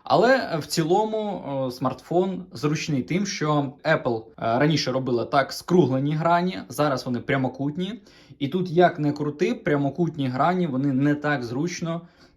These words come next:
е, відчуваються тактильно в долоні. Особливо в цю частину, де впирається телефон, коли ти його тримаєш, то, відповідно, е, тут воно менш, так скажемо, ріжить руку. В принципі, це діло звички, але все ж таки скруглені грані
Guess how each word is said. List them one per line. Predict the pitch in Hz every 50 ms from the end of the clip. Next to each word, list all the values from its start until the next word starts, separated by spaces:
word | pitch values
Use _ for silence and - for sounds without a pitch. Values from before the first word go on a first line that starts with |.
| - 120
е, | 117 123
відчуваються | 123 - - 151 147 160 156 147 - - -
тактильно | - 123 - - - 143 139 143 135
в | 127 123
долоні. | 123 139 135 131 127 113 113 120
Особливо | - - - 123 120 147 160 151 147
в | - -
цю | - - 151 139
частину, | - - 113 - - - 180 196 196 143
де | 120 117 123
впирається | 123 - - 127 135 147 151 143 - -
телефон, | 117 - 120 120 117 - 170 185 185 175
коли | 180 147 131 131 123
ти | - 123
його | 117 117 110 107
тримаєш, | - 113 110 127 151 185 202 214 190 - - -
то, | - 147
відповідно, | 127 131 - - 135 131 147 156 156 151 151 143 147 - - _ _ _ _
е, | - 113 117
тут | 110 - 170 170 165
воно | 143 139 135 131
менш, | 127 131 147 151 147 127 123 - - - -
так | - 123 -
скажемо, | - - - 123 123 117 117 120 117 113 113 117 117 117 110 -
ріжить | 135 147 147 143 120 123 123 -
руку. | 139 131 120 - - - - - - - - - - - - -
В | - - -
принципі, | - 180 190 202 - - 165 - - 160 151 -
це | - - 165 160
діло | 147 156 170 156 156 147
звички, | 127 135 175 220 247 - - - 165 147 -
але | - 120 135 160 170
все | 156 - - 160 160
ж | - -
таки | 139 - - 131
скруглені | - - - 165 165 143 139 135 131 127 120
грані | - 123 123 139 170 190 226 233